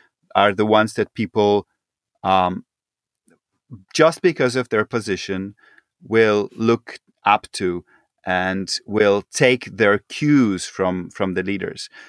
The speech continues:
So if the leaders don't listen, if they discourage, you know, if they don't ask questions, if they don't allow people to disagree, if they don't admit their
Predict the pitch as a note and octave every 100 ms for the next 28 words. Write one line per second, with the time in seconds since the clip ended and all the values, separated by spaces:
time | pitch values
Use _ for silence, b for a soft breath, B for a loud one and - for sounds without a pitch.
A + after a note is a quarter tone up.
0 | B - B2 A#2 A#2 - _ _ - C3+
1 | - C3 D#3 D#3 D3 - - A#2 A2+ A2
2 | G#2 - G#2+ G#2 G2+ G2 b b - A2
3 | A2 G#2+ - - - - G#2+ G#2 G#2 F#2
4 | - - A2+ - B2 A#2 A2+ G#2 - G#2+
5 | G#2+ F#2 F2+ A2 A2+ A#2+ B2 A#2 G2+ A2
6 | - G#2 G2 - F#2+ F#2+ - B B A2+
7 | A2 A#2+ A#2 B2+ - A2 G2+ G#2 F#2+ A2+
8 | A#2 G#2+ A#2 - A2+ G2+ A2 G2+ G2 F#2
9 | b b A2 F#2+ A#2+ A#2+ C3 - A#2 A2+
10 | A2+ B2+ - A2 G#2